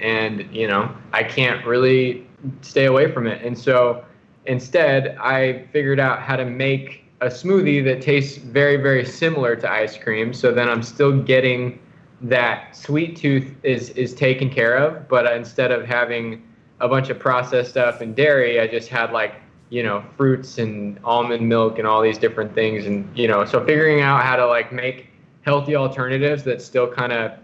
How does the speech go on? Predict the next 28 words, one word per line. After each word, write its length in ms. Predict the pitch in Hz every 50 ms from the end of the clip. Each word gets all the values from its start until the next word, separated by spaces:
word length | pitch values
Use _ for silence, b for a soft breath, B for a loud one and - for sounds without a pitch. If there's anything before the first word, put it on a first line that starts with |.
| -
hits 240 | - 123 135 131 -
the 80 | - 131
nail 200 | 120 120 123 123
on 140 | 127 127 120
the 80 | 117
head 220 | 110 117 117 117 123
with 160 | 127 117 - -
your 80 | 107
craving, 500 | - - 120 113 123 131 151 160 160 143
but 240 | 135 123 117 104 -
you're 120 | 107 113 110
not 260 | 113 110 107 - 110
getting 240 | 113 113 107 110 110
it 140 | 107 101 - -
from 340 | - 113 107 104 101 101 101 - B B B B B - - -
bad 240 | 123 110 107 110 -
sources, 520 | - 117 113 120 117 120 139 143 143 135 131
and 140 | 117 113 113
just 220 | 120 123 123 -
not 380 | 123 123 127 135 135 135 - -
buying 320 | 113 120 139 151 147 127
anything 580 | 117 117 113 113 117 117 117 113 113 113 113 - -
unhealthy 540 | 127 127 123 123 131 127 127 127 127 120 120
at 60 | 110
the 60 | 117
grocery 400 | 104 117 117 123 127 123 123 117
store. 280 | 113 - 113 104 101 101
'Cause, 260 | - - 113 110 -